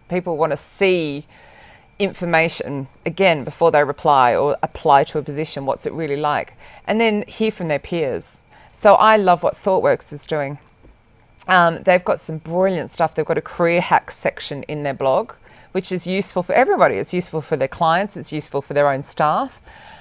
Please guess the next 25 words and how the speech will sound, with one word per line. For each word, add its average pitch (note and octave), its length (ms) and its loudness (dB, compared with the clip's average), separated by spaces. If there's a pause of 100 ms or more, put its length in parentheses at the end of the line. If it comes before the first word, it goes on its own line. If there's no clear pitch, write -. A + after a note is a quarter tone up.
(140)
Um, F3+ 440 4
and G#3 160 0
they G#3 160 6
share, F#3+ 760 2
I - 80 -6
mean, F3+ 180 -4
actually - 260 -8
one F#3+ 100 0
of F3+ 60 -6
the E3 60 -6
best E3+ 260 -2
ones D#3 320 -6
is, D#3 560 -6
um, D3+ 480 0 (320)
Technology F#3 500 -2
Saved D3+ 280 2
My C#3 140 0
Life. D#3+ 520 2 (320)
And G3 120 -2
it's F3+ 140 -6
written G3+ 180 -4
by F#3+ 160 6
a F#3+ 40 -2
transgen-, E3 680 -2 (260)
transgender, F3+ 800 -2